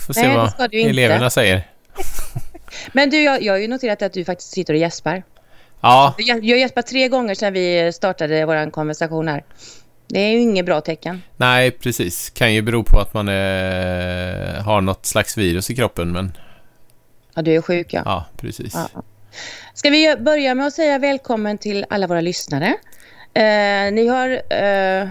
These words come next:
Speaker 2: öppnat upp, eh, våran podcast Nämberg och Brokvist. Och jag heter Carola Nämberg, och vad heter du där borta?
Speaker 1: Jag heter Robin Brokvist.
Speaker 2: Mm.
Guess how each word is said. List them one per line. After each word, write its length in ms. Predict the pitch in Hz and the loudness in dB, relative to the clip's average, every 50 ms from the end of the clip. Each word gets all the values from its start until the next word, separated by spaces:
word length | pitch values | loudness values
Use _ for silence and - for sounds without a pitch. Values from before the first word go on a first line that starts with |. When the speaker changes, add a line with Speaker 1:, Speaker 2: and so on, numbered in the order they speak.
| 196 - | -6 -4
Speaker 2:
öppnat 360 | - 220 - - 226 220 220 226 | -4 -4 -2 -2 -2 -2 -2 -2
upp, 300 | 196 - - - - 190 | -6 -6 -10 -8 -4 -2
eh, 140 | 190 190 | -2 0
våran 320 | 190 185 202 185 180 180 180 | 0 0 0 0 0 0 -4
podcast 600 | - 190 175 170 170 - - 185 175 185 - - | -2 -2 -2 -2 -2 -6 -6 -4 -4 -4 -4 -4
Nämberg 280 | 185 190 185 175 170 170 | -4 -4 -2 0 0 0
och 40 | 165 | 0
Brokvist. 500 | 165 185 180 - - 220 277 302 - - - - - - - _ _ - | 0 -4 -6 -4 -4 -4 -4 -4 -6 -10 -16 -20 -20 -20 -20 _ _ -2
Och 220 | - 190 190 185 - | 0 0 0 0 -2
jag 200 | - - 202 202 | -4 -2 -2 -2
heter 180 | 208 214 - 226 | -2 -4 -6 -6
Carola 320 | - 262 247 254 247 240 | -4 -2 0 0 0 2
Nämberg, 560 | 240 240 240 233 214 185 175 175 185 196 - | 0 0 0 0 0 -2 -2 -2 -2 -2 -2
och 100 | - 180 | -2 0
vad 100 | 170 160 | 0 0
heter 220 | 160 160 151 - 156 | -2 -4 -6 -4 -2
du 120 | 160 160 151 | -2 0 0
där 120 | 165 165 | 0 0
borta? 340 | 165 202 202 - - - 123 | 0 -2 -4 -4 -4 0 0
Speaker 1:
Jag 160 | 120 113 113 | 2 4 4
heter 320 | 131 139 127 - - 135 127 | 4 2 0 0 -2 -2 -4
Robin 600 | - - 120 139 135 123 123 123 120 117 110 104 | -4 -4 -4 -4 -4 -2 -2 -2 -2 -2 -2 -4
Brokvist. 800 | 107 139 139 117 - - - 113 117 - - - - - - - - - - - _ - | -4 -4 -4 -6 -6 -8 -8 -6 -4 -4 -6 -6 -8 -12 -12 -14 -18 -20 -20 -20 _ -2
Speaker 2:
Mm. 240 | 202 202 208 247 | 0 2 2 2